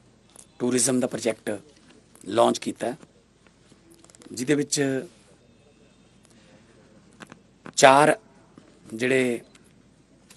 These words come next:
ਟ੍ਰੀ ਹਾਊਸ ਕਹਿ ਲਓ ਜਾਂ ਤੁਸੀਂ ਉਹਨੂੰ ਕਹੋ ਕਿ ਈਕੋ ਪ੍ਰੋਜੈਕਟ ਦੇ ਚਾਰ ਹਟਸ ਨੇ, ਜਿਹ 'ਚੋਂ ਦੋ ਹਟਸ ਜਿਹੜੀਆਂ ਨੇ ਫੈਮਿਲੀ ਹਟਸ ਨੇ, ਜਿਹ 'ਚ ਡਬਲ ਡਬਲ ਬੈੱਡਰੂਮ ਨੇ,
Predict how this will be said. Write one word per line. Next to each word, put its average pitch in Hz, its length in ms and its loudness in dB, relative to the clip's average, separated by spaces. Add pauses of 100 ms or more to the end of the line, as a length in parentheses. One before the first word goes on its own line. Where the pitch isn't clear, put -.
(300)
ਟ੍ਰੀ 147 180 2
ਹਾਊਸ 131 220 0
ਕਹਿ 131 160 0
ਲਓ 131 180 0
ਜਾਂ 123 260 -2 (1300)
ਤੁਸੀਂ 120 240 -4
ਉਹਨੂੰ 123 120 -2
ਕਹੋ 123 180 -2
ਕਿ 117 280 -6 (320)
ਈਕੋ 131 220 -6
ਪ੍ਰੋਜੈਕਟ 123 420 -8 (300)
ਦੇ 120 120 -8
ਚਾਰ 127 340 -2
ਹਟਸ - 380 -6
ਨੇ, - 120 -4 (1120)
ਜਿਹ 127 80 -18
'ਚੋਂ 165 100 0
ਦੋ 156 240 4
ਹਟਸ 151 340 0
ਜਿਹੜੀਆਂ 143 260 -2
ਨੇ 131 220 -6 (1000)
ਫੈਮਿਲੀ 120 380 0
ਹਟਸ 127 260 -6
ਨੇ, 135 120 -6
ਜਿਹ 135 120 -16
'ਚ 143 100 -10
ਡਬਲ 120 300 0
ਡਬਲ 120 300 -4 (460)
ਬੈੱਡਰੂਮ 110 420 -8
ਨੇ, 113 140 -8